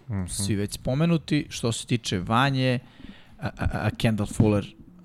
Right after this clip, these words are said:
Speaker 2: a, isto kao i ja što sam stavio. Tako
Speaker 1: Tako.
Speaker 2: da, eto,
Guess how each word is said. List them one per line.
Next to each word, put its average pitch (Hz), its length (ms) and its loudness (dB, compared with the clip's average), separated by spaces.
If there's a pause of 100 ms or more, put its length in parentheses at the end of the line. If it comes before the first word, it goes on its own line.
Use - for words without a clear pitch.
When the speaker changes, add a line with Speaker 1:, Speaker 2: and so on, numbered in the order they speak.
Speaker 2:
a, 92 320 -6
isto 98 300 -2
kao 92 400 0 (100)
i 95 380 -2 (680)
ja 101 200 2
što 107 140 -2
sam - 160 -4
stavio. - 320 -4
Tako - 440 -2
Speaker 1:
Tako. 113 180 2
Speaker 2:
da, 113 120 6
eto, 113 280 2